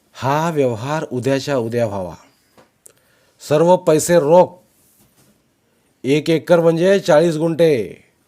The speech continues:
एका गुंठ्याला चार हजार.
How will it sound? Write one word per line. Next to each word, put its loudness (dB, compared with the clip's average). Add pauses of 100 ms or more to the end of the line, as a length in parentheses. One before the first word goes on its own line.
(560)
एका 2
गुंठ्याला 2
चार 2
हजार. 4